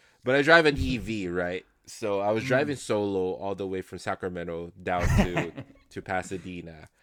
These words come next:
Speaker 1: and I was trying to, I was trying to get there as soon as I can, man, 'cause, you know, it's, it's not an easy drive, dude. It's a grueling
Speaker 2: Nope.
Speaker 1: drive. What,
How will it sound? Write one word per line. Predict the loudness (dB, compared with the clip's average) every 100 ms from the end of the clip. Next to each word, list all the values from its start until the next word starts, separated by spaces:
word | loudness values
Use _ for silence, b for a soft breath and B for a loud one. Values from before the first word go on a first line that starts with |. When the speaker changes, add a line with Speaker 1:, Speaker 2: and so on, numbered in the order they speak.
| b b b -6
Speaker 1:
and | -2 0 -2 -4 -10 _ _ _ _ _ _ _
I | 6 8
was | 8
trying | 10 10 10
to, | 4 0 -12 -6 -2 -2 -6 -20 -20 -12 -2
I | 0
was | 0
trying | 4 6 6
to |
get | 4 2
there | 0 -2
as | -4
soon | -6 -6
as | -6 -8
I | -12
can, | -12 -12 -12
man, | -16 -16
'cause, | -10 -10 -8
you | -8
know, | -6 -6
it's, | -8 -8 -4
it's | -2 2
not | 4 4
an | 2
easy | 0 0 -2 0
drive, | 2 2 2
dude. | -2 -6 -4
It's | -6 -6
a |
grueling | -6 -2 0 0 0 -2
Speaker 2:
Nope. | -2
Speaker 1:
drive. | 0 0 0 -4 -6
What, | -8 -8